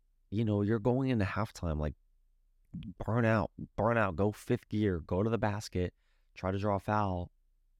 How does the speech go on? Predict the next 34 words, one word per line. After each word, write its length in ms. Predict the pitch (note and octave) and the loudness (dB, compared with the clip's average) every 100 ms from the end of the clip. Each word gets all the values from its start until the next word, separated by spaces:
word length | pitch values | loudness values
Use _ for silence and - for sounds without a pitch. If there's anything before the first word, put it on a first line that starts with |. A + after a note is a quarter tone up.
| _ - | _ 0
Obviously, 400 | F2+ F#2+ F#2 F#2+ | 2 0 0 0
you're 100 | F2+ | 2
damn 200 | F#2+ F#2+ | 2 2
good 120 | F#2+ | 0
at 100 | E2 | 2
that. 320 | G2 F2 D#2+ - | 0 0 -2 -4
He 80 | E2+ | -2
had 180 | E2 | -2
fifteen 400 | - F#2+ - F#2+ | 0 -4 -2 -4
free 160 | E2+ G2 | -2 -2
throws 220 | F2 D#2+ | 0 -2
tonight, 280 | D#2+ D#2+ D#2 | -2 -2 -2
made 320 | D#2 F2 F#2+ - | 0 0 0 -2
all 300 | E2+ F2+ F#2+ - | 0 2 2 0
fifteen, 480 | F2+ - F2+ G2+ F2 | -2 -2 -2 0 0
by 140 | C#2+ | 0
the 80 | C2+ | 0
way. 280 | C#2 C#2 - _ _ _ _ - | 0 -2 -6 _ _ _ _ -4
Um, 640 | D2+ C#2 C2+ C2+ C2 C#2+ - _ _ | -2 0 -2 -2 -4 -6 -12 _ _
I 80 | E2+ | 0
don't 100 | F2 | 2
wanna 120 | E2+ | 2
hear 180 | D#2+ D#2 F#2 | 0 -2 0
anything 300 | F2+ E2+ D#2+ | 2 2 2
about 320 | D#2 D2 - | 2 2 0
officiating, 680 | - - E2+ - D2 C#2+ C#2+ | -4 0 0 2 0 2 0
though, 180 | C#2+ D2 | 0 0
because 400 | D#2 - C#2 C2 | -2 -2 -2 -2
there's 380 | D2+ C#2+ - - _ _ _ _ _ | -4 -4 -6 -12 _ _ _ _ _
times 380 | - C2+ D#2+ D#2 | -8 -2 -2 -2
when, 340 | D2+ C#2+ C#2 - _ - | -2 -2 -2 -6 _ -2
you 140 | G#2 | 0
know, 140 | C#2+ - _ _ _ _ _ _ _ _ _ - | 0 -4 _ _ _ _ _ _ _ _ _ -2
guys 340 | G2+ F2+ F2+ | 2 4 4